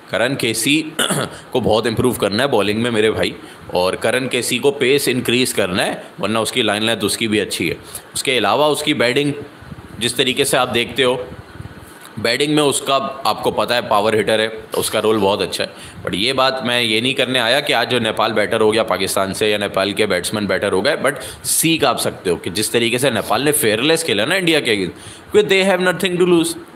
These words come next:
उन्होंने आके मारा भी, उन्होंने चौके भी कराए, दो सौ तीस कर लिए। पूरा game होता तो दो सौ तीस भी under light बहुत मुश्किल है भाई chase करना। और कोलंबो में पाकिस्तान को कल batting करनी चाहिए।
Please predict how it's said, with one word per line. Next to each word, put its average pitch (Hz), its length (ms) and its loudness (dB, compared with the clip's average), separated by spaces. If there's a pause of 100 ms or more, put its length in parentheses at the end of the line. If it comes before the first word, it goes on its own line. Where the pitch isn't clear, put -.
(260)
उन्होंने 160 280 4
आके 151 300 2
मारा 147 320 4
भी, 156 200 4
उन्होंने 151 380 2
चौके 147 300 0
भी 147 120 4
कराए, 143 260 4
दो 131 140 2
सौ 143 100 0
तीस 143 280 0
कर 147 160 0
लिए। 135 260 0 (300)
पूरा 151 220 4
game 156 220 2
होता 151 280 4
तो 151 120 2
दो 131 160 2
सौ 143 120 0
तीस 143 320 0
भी 151 220 4
under 127 260 2
light 135 280 2
बहुत 120 260 2
मुश्किल 123 340 2
है 127 60 6
भाई 110 160 2
chase 117 240 0
करना। 85 240 -4 (360)
और 104 60 0
कोलंबो 123 440 2
में 151 180 2
पाकिस्तान 131 500 0
को 135 100 2
कल 135 180 2
batting 110 320 0
करनी 123 240 0
चाहिए। 117 300 -2